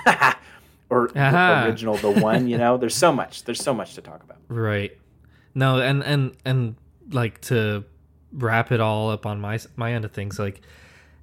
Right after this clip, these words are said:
Speaker 2: it's, it's very Lord of the Rings in its layers of, like, ages, it feels like. There's, like, an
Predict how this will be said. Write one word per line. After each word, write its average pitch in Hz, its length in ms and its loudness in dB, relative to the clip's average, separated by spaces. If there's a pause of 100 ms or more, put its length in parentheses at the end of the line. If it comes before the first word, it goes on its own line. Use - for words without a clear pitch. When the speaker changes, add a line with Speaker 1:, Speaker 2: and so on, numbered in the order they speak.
Speaker 2:
it's, 123 320 -2
it's 135 240 -2 (180)
very 139 360 4
Lord 131 260 4
of 143 100 4
the 135 100 2
Rings 135 500 2
in 127 160 2
its 107 160 -2
layers 117 720 2
of, 143 840 0
like, 117 280 -2
ages, 120 460 0
it 160 100 0
feels 165 280 2
like. 175 180 -2
There's, 107 240 0
like, 104 80 4
an 110 60 4